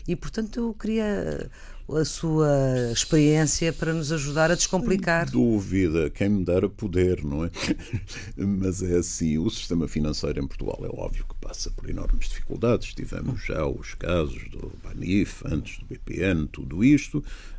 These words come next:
Speaker 2: Ameaçamos ter o caso Novo Banco de novo exponenciado e mais uma vez. Mas isto não é uma situação só portuguesa, digamos, há
Speaker 1: Mas o poder
Speaker 2: muitos
Speaker 1: político está a
Speaker 2: países.
Speaker 1: tratar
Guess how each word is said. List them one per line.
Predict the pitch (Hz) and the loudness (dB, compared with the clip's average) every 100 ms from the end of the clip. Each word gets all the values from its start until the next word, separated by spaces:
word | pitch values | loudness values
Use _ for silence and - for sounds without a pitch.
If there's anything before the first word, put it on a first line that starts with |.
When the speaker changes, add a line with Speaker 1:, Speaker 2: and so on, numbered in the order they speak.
| - | 4
Speaker 2:
Ameaçamos | 110 76 87 - 98 78 - | 4 6 4 4 4 4 0
ter | - 82 | 2 2
o | 73 | 2
caso | - 82 78 65 | 2 2 2 0
Novo | 78 71 64 | -2 -2 -4
Banco | 71 90 85 - 73 | 0 2 2 0 -4
de | 78 | -2
novo | 78 90 95 90 - | 0 4 6 6 2
exponenciado | 65 - - 73 73 - - 76 90 92 82 64 | -8 -10 -6 -4 -4 -6 -6 -2 2 2 0 -4
e | |
mais | 64 78 69 | -4 -4 -4
uma | 78 90 | -4 -2
vez. | 98 107 127 - - - - - | 0 -2 -4 -10 -14 -12 -12 -4
Mas | 262 | -2
isto | 233 - | 0 4
não | 170 | 6
é | |
uma | 160 | 6
situação | - 123 131 - 127 | 4 4 2 4 2
só | - 120 | 4 0
portuguesa, | - - 123 95 95 82 - 65 65 | 0 -6 0 4 4 4 0 -4 -4
digamos, | 65 73 76 69 | -4 -4 -4 -2
há | 80 | 0
Speaker 1:
Mas | 185 | 4
o | 233 | 6
poder | 208 254 | 6 8
Speaker 2:
muitos | 247 165 | 6 4
Speaker 1:
político | 143 - | 2 4
está | - - 233 | 2 4 4
a | |
Speaker 2:
países. | 196 | 4
Speaker 1:
tratar | 190 180 175 | 2 2 2